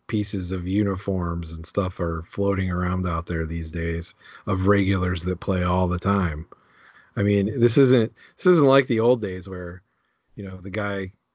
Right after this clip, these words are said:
you go out there with your sweater, and at the end you throw your sweater in the, in the, uh,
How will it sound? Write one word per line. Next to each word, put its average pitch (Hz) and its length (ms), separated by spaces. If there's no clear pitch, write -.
you 110 120
go 110 140
out 107 220
there 104 240
with 101 200
your 90 460
sweater, 98 560
and 92 580
at 92 80
the 107 200
end 107 180
you 98 120
throw 107 200
your 98 140
sweater 104 400
in 101 140
the, 87 340
in 98 220
the, 92 360
uh, 85 320